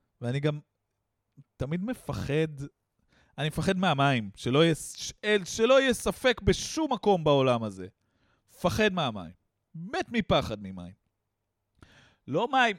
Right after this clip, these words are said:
כאילו המים שהם בגודל של ים. לא מים, <laughs> לא מים מהכיור, כן? המים המפחידים, הגדולים של הזה.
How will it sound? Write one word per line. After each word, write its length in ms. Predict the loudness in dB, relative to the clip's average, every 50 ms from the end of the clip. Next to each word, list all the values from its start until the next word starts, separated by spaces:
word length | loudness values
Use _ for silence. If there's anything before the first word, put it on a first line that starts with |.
| -8 -8
כאילו 260 | -4 -2 0 0 0
המים 400 | 0 0 -2 -2 -2 -4 -6 -8
שהם 420 | -6 -4 -4 -4 -4 -4 -8 -16 -18 _ _ _ _ _ _ _ _
בגודל 500 | -12 -10 -6 -2 -2 -2 0 -2 -4 -4
של 200 | -4 -6 -6 -2
ים. 320 | 0 2 2 2 2 0 -4 -12 _ _ _ -8
לא 200 | -2 0 0 2
מים, 480 | 2 4 2 4 2 0 -2 -4 -10 -18 _ _ -20 -20 -20 -20 -20 -20 -20 -20 -20 -20 -20 -20 -14
<laughs> 680 | -8 -8 -8 _ _ _ _ -20 -20 -20 -20 _ _ -6
לא 140 | -4 -2
מים 200 | 0 2 2 2
מהכיור, 760 | 2 0 -2 -2 -2 -2 2 4 4 4 4 2 0 -4 -10 -14 _
כן? 280 | -2 0 0 0 0
המים 400 | -2 -4 -4 -2 -2 -2 -2 -2
המפחידים, 800 | -2 -2 -2 -2 -4 -6 -8 -10 -8 -6 -4 -2 -2 -2 0 -2
הגדולים 440 | -2 0 2 2 2 2 2 -2 -2
של 220 | -4 -4 -2 -2
הזה. 280 | -2 -2 0 0 -2